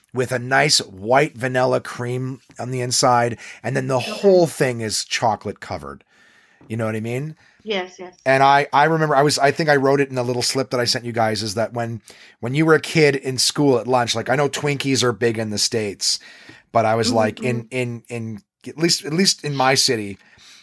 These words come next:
Speaker 1: you know, if you got a Twinkie in your lunch,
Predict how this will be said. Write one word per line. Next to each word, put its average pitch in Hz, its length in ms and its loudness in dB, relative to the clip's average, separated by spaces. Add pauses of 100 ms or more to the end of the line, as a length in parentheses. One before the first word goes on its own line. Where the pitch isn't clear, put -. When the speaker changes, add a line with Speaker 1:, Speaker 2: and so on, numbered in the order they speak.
(160)
Speaker 1:
you 127 120 -8
know, 117 280 0
if 127 200 -2
you 175 120 -4
got 156 380 6
a 120 100 0
Twinkie 143 580 -2
in 113 100 -2
your 107 160 -4
lunch, 98 360 -4